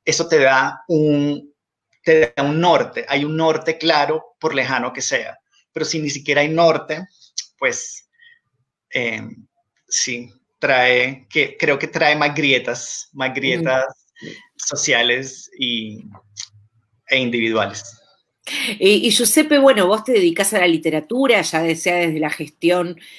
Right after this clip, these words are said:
Speaker 2: en la Filbo, dando talleres de escritura creativa, escribiendo.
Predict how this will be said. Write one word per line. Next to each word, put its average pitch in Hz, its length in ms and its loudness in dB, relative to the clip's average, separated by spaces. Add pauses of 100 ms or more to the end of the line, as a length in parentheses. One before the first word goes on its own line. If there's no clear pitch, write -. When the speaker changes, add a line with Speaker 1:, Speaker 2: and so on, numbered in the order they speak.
(100)
Speaker 2:
en 160 140 0
la 156 140 2
Filbo, 202 1000 0
dando 170 340 0
talleres 165 440 -4
de 165 60 -2
escritura 165 360 -6
creativa, 196 680 -2
escribiendo. 180 1040 -2